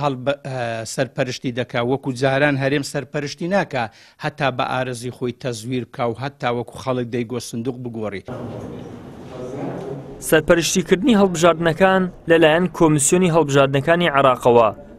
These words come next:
Speaker 2: ژمارەی دەنگەکان بە ئەلکترۆنی و دەستیش وای کردووە متمانەی زیاتر بۆ پرۆسەکە بگەڕێتەوە و چاوەڕوان دەکرێت دەنگدەران بەشداری فراوانی تێدا بکەن.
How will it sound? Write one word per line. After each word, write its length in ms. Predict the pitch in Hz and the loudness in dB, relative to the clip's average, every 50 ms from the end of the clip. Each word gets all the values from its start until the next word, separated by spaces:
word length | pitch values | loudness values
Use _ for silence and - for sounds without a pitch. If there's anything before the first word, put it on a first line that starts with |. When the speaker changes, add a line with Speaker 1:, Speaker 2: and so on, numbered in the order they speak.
| - 135 127 | -8 -6 -2
Speaker 2:
ژمارەی 420 | 127 135 135 131 135 151 165 160 147 | 2 4 6 6 6 6 4 4 4
دەنگەکان 460 | 151 143 131 135 131 - 156 156 160 156 143 | 4 4 4 2 2 4 4 2 4 4 4
بە 80 | 151 151 - | 4 4 4
ئەلکترۆنی 600 | 151 131 123 - - - 143 135 135 147 151 143 131 | 4 2 0 0 0 2 4 4 4 6 4 4 4
و 80 | 117 - - - - - - - - 131 123 | 2 -2 -8 -20 -20 -20 -20 -14 -8 0 2
دەستیش 560 | 131 131 127 - - - 175 165 143 117 - - - - - - - - 123 | 2 4 4 2 -2 2 2 2 2 2 0 -4 -8 -12 -18 -18 -8 0 4
وای 180 | 135 147 160 160 - | 6 6 6 4 2
کردووە 300 | - 156 143 139 147 160 165 165 | 0 0 2 4 6 6 6 4
متمانەی 460 | 156 147 - 151 147 139 143 160 165 156 135 | 2 0 0 2 2 4 4 2 2 2 4
زیاتر 300 | 143 147 139 139 - 160 160 156 | 4 4 4 4 0 0 2 4
بۆ 80 | 165 160 151 - | 4 4 4 4
پرۆسەکە 420 | - 143 139 135 - 135 135 175 180 | 4 4 4 4 2 0 2 2 2
بگەڕێتەوە 520 | 185 180 175 151 139 131 - - 135 131 127 123 | 4 4 6 6 4 4 4 4 6 6 6 6
و 80 | 110 107 - - - - - | 4 0 -6 -16 -12 -4 2
چاوەڕوان 480 | - 151 135 131 131 127 127 135 143 139 123 | 4 4 6 6 4 4 4 4 4 4 4
دەکرێت 380 | 120 117 - 135 127 120 110 - - - - - - - - 139 | 2 2 4 4 6 6 6 4 -2 -16 -20 -20 -20 -6 0 2
دەنگدەران 500 | 139 135 127 123 127 123 123 135 147 156 156 143 | 4 4 4 4 4 6 6 6 4 4 4 4
بەشداری 420 | 139 127 120 120 131 127 123 123 120 - | 4 4 4 4 6 6 6 4 0 2
فراوانی 420 | - 139 131 135 143 151 156 156 151 | 4 4 6 6 6 4 4 2 2
تێدا 240 | - 175 143 120 113 110 | 4 4 6 6 4 4
بکەن. 240 | - - 143 131 123 | 4 4 2 4 2